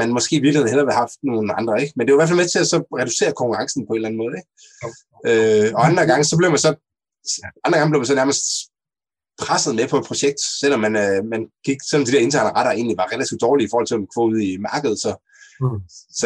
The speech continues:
Speaker 1: det forstyrrede i hvert fald konkurrencen i et eller andet, øh, omfang, ikke? Øh, så den ikke fungerede. Så er, er der nogle, altså, hvad er der så nogle grundlæggende forskelle mellem pseudoarbejde i det offentlige og i det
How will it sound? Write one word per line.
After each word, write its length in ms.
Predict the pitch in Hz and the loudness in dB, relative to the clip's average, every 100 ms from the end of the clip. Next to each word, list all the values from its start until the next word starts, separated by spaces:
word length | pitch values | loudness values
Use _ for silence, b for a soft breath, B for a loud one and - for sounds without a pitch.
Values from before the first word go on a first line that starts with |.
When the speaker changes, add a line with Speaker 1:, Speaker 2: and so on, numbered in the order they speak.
| 107 | -4
Speaker 1:
det 80 | 123 | -4
forstyrrede 220 | - 247 214 | -2 0 0
i 20 | |
hvert 80 | 120 | 0
fald 100 | - | -2
konkurrencen 340 | - - 131 - | 0 0 -2 -2
i 40 | |
et 20 | 107 | -2
eller 100 | 107 | 0
andet, 180 | 110 110 98 | 2 2 2
øh, 240 | 95 95 98 110 | -2 -6 -6 -6
omfang, 240 | 113 101 - | -4 -6 -8
ikke? 120 | 85 _ 69 | -14 _ -8
Øh, 120 | - | -6
så 80 | - | -4
den 60 | 113 | -4
ikke 160 | 127 | -6
fungerede. 240 | - 143 117 | -2 0 0
Så 40 | 113 - B B B B - - | -4 -8 B B B B -12 -2
er, 40 | 160 - | 0 2
er 40 | 202 | 4
der 60 | 196 | 6
nogle, 160 | 156 127 113 _ _ _ _ _ _ - - | 4 2 -2 _ _ _ _ _ _ -16 -6
altså, 120 | 147 | 0
hvad 80 | 151 | 2
er 60 | 170 | 4
der 60 | 208 | 4
så 40 | |
nogle 180 | 202 147 | 4 2
grundlæggende 560 | - 165 202 143 147 - - 127 | 2 4 4 2 2 0 0 -2
forskelle 420 | 165 175 143 120 | -2 0 0 2
mellem 220 | 147 131 107 123 - | 2 2 -2 -6 -2
pseudoarbejde 580 | 151 170 - 101 107 127 | 0 2 2 2 2 0
i 40 | 139 | 0
det 60 | - | 0
offentlige 260 | - 127 104 | 0 0 2
og 40 | |
i 60 | 110 | 2
det 180 | 120 101 | 2 0